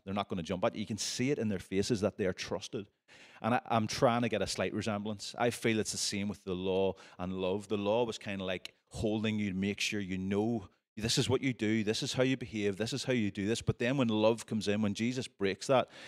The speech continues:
he's saying, "I trust you. You're at a place where I know that because love abides in your heart and you're walking close to me,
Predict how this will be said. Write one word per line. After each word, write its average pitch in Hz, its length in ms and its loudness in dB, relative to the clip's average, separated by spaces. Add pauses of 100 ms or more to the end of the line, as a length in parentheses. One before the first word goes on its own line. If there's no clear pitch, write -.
(120)
he's 117 140 2
saying, 107 160 4
"I 117 100 4
trust - 400 -2
you. 117 200 2 (920)
You're 110 120 6
at 131 100 10
a - 40 6
place 113 380 4
where 110 120 4
I 104 80 6
know 101 480 4 (180)
that - 140 -2
because 104 260 -2
love 113 220 8
abides 104 500 2
in 107 160 -2
your 104 140 0
heart 101 380 2 (200)
and 107 100 2
you're 104 80 6
walking 110 380 6
close - 320 -2
to 98 80 -4
me, 95 380 -4